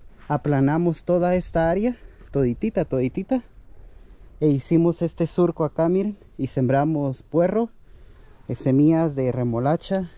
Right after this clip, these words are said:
y acá un poquito de, de camote, de batata. Y miren cómo se ve de bonito. Yo les hice un video completo, solo estoy esperando unas cosas para poder mostrárselos. Y limpié acá porque quería que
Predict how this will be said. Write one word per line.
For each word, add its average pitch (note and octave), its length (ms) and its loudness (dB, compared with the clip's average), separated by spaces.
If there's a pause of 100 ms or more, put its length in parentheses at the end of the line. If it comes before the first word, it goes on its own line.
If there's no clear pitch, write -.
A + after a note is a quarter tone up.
y C3+ 80 -2
acá D3 180 0
un D#3 80 0
poquito D#3 560 -2
de, A2+ 400 -4 (2000)
de D3+ 140 -2
camote, F3 640 0
de C3+ 160 -4
batata. E3+ 540 -6 (960)
Y C#3 60 -6
miren E3+ 180 4
cómo F3 220 -2
se D#3+ 160 -2
ve D#3+ 40 0
de F3 100 0
bonito. F3+ 440 0
Yo F3+ 160 0
les G#3+ 160 -2
hice G#3+ 160 -4
un G#3+ 80 4
video G3 320 0
completo, E3+ 480 -2
solo F3 220 -2
estoy E3+ 260 -2
esperando D#3+ 520 0
unas E3 300 0
cosas F3+ 320 -6
para B2+ 200 -4
poder C3+ 380 -2 (260)
mostrárselos. G3 800 -2 (760)
Y D3 60 -2
limpié D#3+ 340 4
acá A3 240 -2
porque G3+ 320 -4
quería E3 420 0
que B2+ 400 0